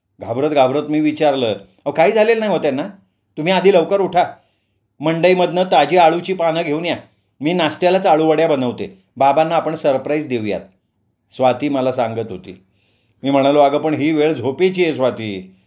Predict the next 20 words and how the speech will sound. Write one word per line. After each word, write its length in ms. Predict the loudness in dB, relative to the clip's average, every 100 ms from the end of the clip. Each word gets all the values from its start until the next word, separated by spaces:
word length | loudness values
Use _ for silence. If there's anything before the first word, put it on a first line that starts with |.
| _ _ _ 0
आळूची 360 | 4 4 2
पानं 380 | 2 2 2 0
काय 160 | 2 0
पळून 280 | 0 0
जाणार 200 | 0 2
आहेत 120 | 0 0
का 60 | -2
मंडईतनं?" 800 | 0 -2 -2 -4 -4 -4 -6 -10 _ _ _ _ _ _ _ _ _
अपुरी 400 | -16 -4 0 2
झोप 220 | 2 0 0
झाली 220 | 0 0
होती 200 | -2 -2
हो. 120 | -2
त्रासिक 500 | 0 0 -2 -4 -6
चेहऱ्याने 440 | -2 0 0 0
मी 100 | -2
म्हणालो 320 | -2 -2 -2 -4
हे. 320 | -4 -8 -14 _ _ _ _ -8
"मला 220 | 0 0
वाटलंच, 680 | 2 -2 -4 -8 -10 -14